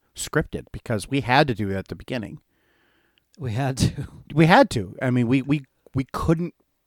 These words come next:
Speaker 1: create content if we didn't have it scripted out, even an outline. Like, we spent lots of time figuring an outline out. Now we've realized this is what people are actually dialed into. This is what they're actually listening for. This is what they're looking at.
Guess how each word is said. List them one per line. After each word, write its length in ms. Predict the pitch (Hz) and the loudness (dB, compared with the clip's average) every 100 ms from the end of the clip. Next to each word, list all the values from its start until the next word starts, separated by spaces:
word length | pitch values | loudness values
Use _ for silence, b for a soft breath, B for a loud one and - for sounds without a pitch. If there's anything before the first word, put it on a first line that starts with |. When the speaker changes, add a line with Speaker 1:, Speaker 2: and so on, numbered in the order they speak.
| _ _ _ | _ _ _
Speaker 1:
create 280 | - 143 139 | -4 -4 -4
content 480 | 123 165 165 104 - | -4 -6 -4 -6 -6
if 140 | 113 123 | -8 -6
we 80 | |
didn't 340 | 104 123 120 - | -4 -2 -4 -4
have 160 | 113 | -6
it 100 | 92 | -6
scripted 440 | - - 127 - 107 | -10 -8 -8 -6 -6
out, 220 | 127 - | -4 -6
even 400 | - 127 135 139 - | -8 -4 -4 -4 -8
an 120 | 120 | -8
outline. 540 | 107 135 - 104 82 - | -4 -4 -4 -12 -14 -14
Like, 140 | 123 131 | -10 -8
we 80 | |
spent 240 | 151 185 - | -4 -6 -4
lots 340 | 101 131 - | -2 -2 -2
of 80 | 160 | -8
time 400 | 170 202 120 127 _ _ _ _ _ _ _ _ - | -8 -8 -8 -12 _ _ _ _ _ _ _ _ -6
figuring 420 | 135 120 117 117 | -4 -2 -4 -2
an 60 | |
outline 360 | 120 160 98 78 | 0 0 -4 -12
out. 160 | - - _ _ _ _ _ _ _ _ - | -16 -20 _ _ _ _ _ _ _ _ -8
Now 240 | 120 160 | 0 2
we've 220 | 165 131 127 | 4 2 2
realized 420 | 123 117 110 120 | 0 0 -2 -4
this 180 | 151 135 | -4 -4
is 80 | |
what 120 | 127 - | -6 -6
people 260 | 127 117 | -6 -4
are 100 | 104 | -2
actually 260 | 107 101 113 | -2 -4 -8
dialed 320 | 98 92 95 | -6 -4 0
into. 420 | 147 131 107 90 | 0 0 -2 -6
This 180 | 95 104 | -6 -6
is 120 | 104 | -6
what 160 | 101 98 | -8 -4
they're 100 | 98 | -4
actually 260 | 98 - 92 | -4 -6 -8
listening 460 | 113 156 123 104 | -6 -4 -2 -4
for. 260 | - 95 87 | -4 -8 -8
This 220 | 82 110 | -12 -12
is 80 | 101 | -12
what 160 | 101 | -12
they're 100 | 92 92 | -12 -10
looking 380 | 131 156 107 | -8 -6 -6
at. 160 | 92 | -8